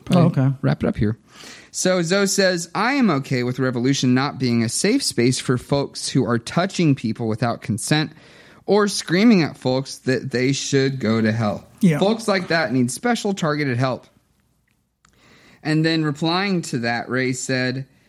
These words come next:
Speaker 1: "Yes, Zoe, I don't, or I'm sorry. Yes, Zoe, I think it's okay to have a line to draw in the sand too.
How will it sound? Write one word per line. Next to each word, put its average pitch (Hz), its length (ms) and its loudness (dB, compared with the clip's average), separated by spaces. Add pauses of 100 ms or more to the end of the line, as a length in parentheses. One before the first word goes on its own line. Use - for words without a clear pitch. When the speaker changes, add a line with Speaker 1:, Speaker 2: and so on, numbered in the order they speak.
(140)
Speaker 1:
"Yes, 165 680 -4 (420)
Zoe, 151 460 -2 (140)
I 220 260 -2
don't, 170 480 -2 (180)
or 139 160 0
I'm 156 100 -2
sorry. 110 200 -8 (180)
Yes, 240 240 0
Zoe, 160 260 0
I 180 160 0
think 240 220 -2
it's 196 120 -2
okay 160 600 -2 (220)
to 135 100 -2
have 156 180 0
a 151 60 0
line 156 540 0
to 190 140 -2
draw 135 360 -2
in 135 80 0
the 113 60 -2
sand 135 360 -2
too. 165 320 -2